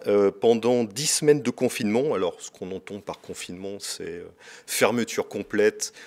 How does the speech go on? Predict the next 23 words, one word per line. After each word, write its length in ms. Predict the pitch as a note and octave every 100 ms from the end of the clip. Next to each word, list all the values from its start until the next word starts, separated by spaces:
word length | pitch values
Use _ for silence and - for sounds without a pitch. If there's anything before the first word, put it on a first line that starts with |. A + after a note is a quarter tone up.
| - - _
ou, 300 | G#2 G2+ G2+
euh, 200 | E2+ E2
télétravail, 920 | - - G#2 F#2+ - F2 G2 C3 C3 F#2+ - - - -
eh 20 | F#2+
bien, 480 | A2 C3 D3 D#3 -
euh, 320 | G2 F#2+ F#2
équivaut 640 | - B2+ - A2+ A2 C#3+ D3+
à 80 | C#3
sept 440 | - - D3+ -
ans 160 | C#3+ D3+ - _
d'accélération 920 | F#2 C3 - - B2+ A2 A2 - C3
de 80 | B2
la 100 | G#2
transformation 720 | - - - G#2 G2 - A#2
digitale 380 | F#2+ F2+ B2 A2+
des 160 | F#2
organisations. 600 | G2 F#2+ F#2 E2 D#2+ - D#2+ _ - - - -
Donc 100 | G#2+
c'est 200 | C#3 D#3
un 40 |
chiffre 280 | - D3 -
assez 180 | D3+ F#3
intéressant, 720 | D#3+ D3+ C3 B2 - E3